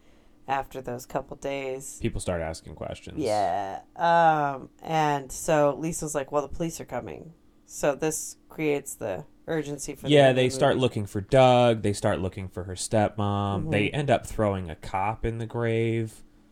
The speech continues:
Speaker 1: Yeah, which, what, did, she wasn't dead, so, like, what happened to
Speaker 2: I
Speaker 1: her?
Speaker 2: think they're saying she did die.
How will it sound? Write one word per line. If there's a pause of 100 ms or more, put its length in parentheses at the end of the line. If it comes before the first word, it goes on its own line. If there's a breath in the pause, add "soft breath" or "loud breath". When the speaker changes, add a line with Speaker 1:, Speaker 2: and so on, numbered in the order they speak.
(280)
Speaker 1:
Yeah,
which,
what,
did, (280)
she
wasn't
dead,
so,
like,
what
happened
to
Speaker 2:
I
Speaker 1:
her?
Speaker 2:
think
they're
saying
she
did
die.